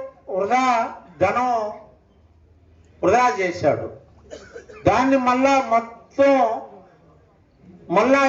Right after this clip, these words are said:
ఎట్లా తయారు చేయాలంటే పదిహేను వందల కోట్లు అయింది. ఆ మూడు వేల కోట్లు ఈ పదిహేను వందల కోట్లు రెండు కలిపి నాలుగు వేల ఐదు వందల కోట్లు మన మీదే పడుతుంది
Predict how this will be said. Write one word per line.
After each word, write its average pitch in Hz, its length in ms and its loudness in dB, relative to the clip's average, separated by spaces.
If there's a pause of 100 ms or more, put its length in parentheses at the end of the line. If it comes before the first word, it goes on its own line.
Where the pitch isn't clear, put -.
ఎట్లా 269 260 2 (180)
తయారు 262 400 2
చేయాలంటే 226 640 0 (1400)
పదిహేను 214 360 2
వందల 190 240 2 (100)
కోట్లు 214 340 0
అయింది. 135 320 -4 (1000)
ఆ 160 60 4 (140)
మూడు 226 260 4
వేల 269 180 4 (100)
కోట్లు 233 380 0 (380)
ఈ - 20 6 (160)
పదిహేను 214 320 2
వందల 220 220 -2 (100)
కోట్లు 175 400 -4 (840)
రెండు 202 220 2 (120)
కలిపి 226 300 0 (120)
నాలుగు 214 340 2
వేల 214 160 4 (100)
ఐదు 196 140 0
వందల 190 240 0 (100)
కోట్లు 202 380 0 (1000)
మన 185 180 -2 (120)
మీదే 247 260 2 (100)
పడుతుంది 147 420 -8